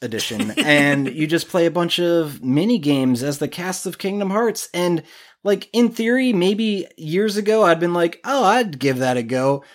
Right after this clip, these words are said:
Speaker 1: But, like, now, Kingdom Hearts, you've done me too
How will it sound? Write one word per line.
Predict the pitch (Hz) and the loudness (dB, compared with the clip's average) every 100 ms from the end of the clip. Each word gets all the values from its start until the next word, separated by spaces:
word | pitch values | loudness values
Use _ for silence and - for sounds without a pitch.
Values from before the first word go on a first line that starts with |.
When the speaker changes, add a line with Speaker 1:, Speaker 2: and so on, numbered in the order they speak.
| - | -4
Speaker 1:
But, | 165 | 0
like, | 175 156 131 | 2 2 0
now, | 151 160 156 147 - - - | 0 2 4 2 -2 -20 -6
Kingdom | 180 170 | -2 0
Hearts, | 151 143 147 | 2 2 0
you've | 135 | 0
done | 143 143 | 4 4
me | 135 123 | 4 0
too | - 135 123 | 0 0 0